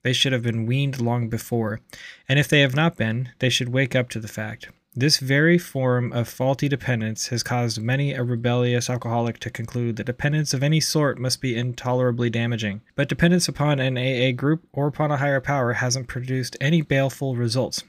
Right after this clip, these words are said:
and I disagree with that. I, I disagree with that because Bill Wilson disagrees with that. Primarily, just specifically around A A, I read an entire letter where Bill Wilson disagrees with this statement a hundred percent.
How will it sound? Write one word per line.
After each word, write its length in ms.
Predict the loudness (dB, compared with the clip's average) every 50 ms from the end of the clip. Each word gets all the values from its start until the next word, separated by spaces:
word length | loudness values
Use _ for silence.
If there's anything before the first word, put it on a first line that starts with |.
| -8
and 140 | -6 -4 -4
I 60 | -2
disagree 360 | -2 -2 -4 -4 -4 -4 -4 -4
with 140 | -4 -4
that. 200 | -6 -6 -8 -8 -10 -16 _ _ _ _ _ _
I, 200 | 0 2 2 2 -2 -6 -12 -12 -12 -6 -2
I 140 | 0 2 2
disagree 380 | 2 0 -2 -2 -2 -2 -2 -2
with 120 | -2 0
that 160 | 0 0 0
because 260 | 0 0 0 0 0
Bill 200 | 2 2 4 6
Wilson 280 | 6 6 4 2 0 -2
disagrees 440 | -2 -4 -6 -6 -6 -6 -6 -4 -6
with 80 | -6
that. 240 | -4 -4 -6 -6 -8 _ _ _ _ _ _ _ _ -10 -10 -10 -4
Primarily, 640 | 0 0 2 4 4 4 4 6 6 4 4 2 0 -4 _ _ _ _ _ _ _ _ _ _
just 240 | -2 0 0 0 0
specifically 680 | -2 0 0 0 0 2 2 0 0 0 0 2 2
around 260 | 2 2 2 2 0 0
A 440 | 0 0 0 2 2 2 2 2 0
A, 40 | 0
I 120 | 0 2
read 240 | 4 6 8 8 8
an 80 | 8 8
entire 400 | 6 6 6 6 6 6 6 6
letter 280 | 4 4 4 4 2
where 140 | 0 -2 -4
Bill 240 | -2 0 0 0 2
Wilson 300 | 2 0 0 0 -2 -2
disagrees 480 | -2 -2 -2 -2 0 0 -2 -2 -2
with 80 | -4 -4
this 120 | -4 -4
statement 340 | -4 -2 -4 -4 -4 -4 -6
a 40 | -4
hundred 240 | -4 -2 -4 -2 -2
percent. 400 | -4 -4 -2 -4 -4 -4 -8